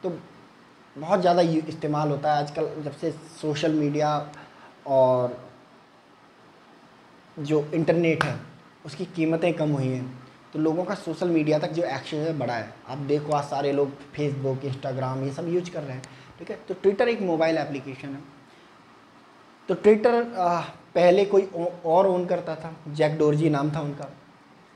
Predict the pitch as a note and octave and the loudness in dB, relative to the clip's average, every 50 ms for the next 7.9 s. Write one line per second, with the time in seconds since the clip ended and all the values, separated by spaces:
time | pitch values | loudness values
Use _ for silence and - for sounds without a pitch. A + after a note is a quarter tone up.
0 | - - - - - - E3+ D#3+ C#3 C3 - - - - - - - B2 C#3+ D3+ | -20 -20 -20 -20 -18 -16 -14 -14 -14 -16 -18 -20 -20 -20 -20 -12 -4 2 4 6
1 | D3+ D3 D3 D3+ D#3+ D#3+ D3+ D3+ D3 D3 D#3+ D3+ D3 D3 D3 E3 D#3+ D#3+ D3 D3 | 6 6 4 2 2 2 2 0 0 2 2 2 2 2 4 4 4 4 4 2
2 | D3+ D3 - - D#3 D3 C3+ D3 C#3+ D3 D3 D3 D3 C#3+ C#3+ F3 A#3 - - - | 0 -6 -6 -6 -6 -4 -4 -2 -2 -2 -2 -2 -2 -2 0 0 0 0 0 -2
3 | - - - - D3+ D3+ E3 F3+ G3+ G3 F3+ E3 D#3+ - - - D#3 D3+ G3 C4+ | -4 -4 -4 0 4 6 6 6 6 4 2 0 -2 -4 -4 -6 -4 -2 -2 -2
4 | - - - - - - - D3+ D3 D3 C#3+ D#3 G3 A#3 A3+ - C#3+ B2+ A#2 G#2 | -4 -6 -12 -18 -18 -10 -6 -4 -4 -2 -4 -2 -2 -4 -4 -2 -4 -4 -4 -4
5 | F#2+ F#2 F#2+ F#2+ F2+ - - - - B2+ C#3+ D#3 E3 E3 E3 D#3+ - - D#3+ D3 | -6 -6 -8 -10 -10 -12 -16 -10 -4 2 2 4 4 4 2 0 0 -2 0 0
6 | C#3 C#3+ D3+ E3+ D#3 - C#3+ C3+ C3+ C#3+ C3+ C3 C3 A#2+ A2 G#2 G#2 - G#2 G2 | 2 0 0 -2 -4 -4 -2 -2 -2 -2 -2 -2 -4 -4 -6 -8 -8 -10 -10 -12
7 | G2+ G2 F#2+ - - - - - - - - - - - D#3+ E3 D#3 | -12 -14 -16 -18 -20 -20 -20 -20 -20 -20 -20 -20 -18 -16 -14 -14 -14